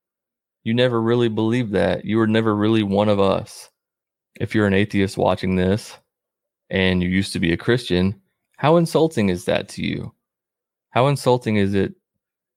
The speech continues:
to be told that all those years that you spent believing in God, worshiping God, are not valid, that you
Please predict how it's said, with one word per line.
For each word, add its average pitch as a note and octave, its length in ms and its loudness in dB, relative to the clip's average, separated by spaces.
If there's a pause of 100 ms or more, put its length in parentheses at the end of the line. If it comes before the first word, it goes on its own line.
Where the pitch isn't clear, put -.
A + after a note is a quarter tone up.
to G#2+ 100 -6
be G2+ 180 -2
told G2 560 0
that F#2 460 0 (800)
all A2 220 0
those G#2+ 260 -2
years G2 420 0
that - 140 -4
you G2 140 -6
spent F#2 560 -4 (880)
believing G2 400 2
in F#2 140 -2
God, F#2 360 -2
worshiping F2+ 680 -2
God, F2+ 580 0 (960)
are F#2 320 0
not F2+ 340 -2
valid, E2 400 -4
that E2+ 160 -2
you G2 280 -2